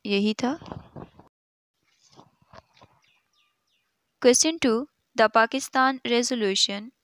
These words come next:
was passed on dash March dash?"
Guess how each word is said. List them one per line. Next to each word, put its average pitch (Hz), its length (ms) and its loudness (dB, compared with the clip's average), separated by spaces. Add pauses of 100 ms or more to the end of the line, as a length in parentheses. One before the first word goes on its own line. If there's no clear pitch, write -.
was 220 280 2 (120)
passed 196 380 -2 (340)
on 214 160 -4
dash 202 480 0 (180)
March 190 420 -6 (260)
dash?" 180 340 -2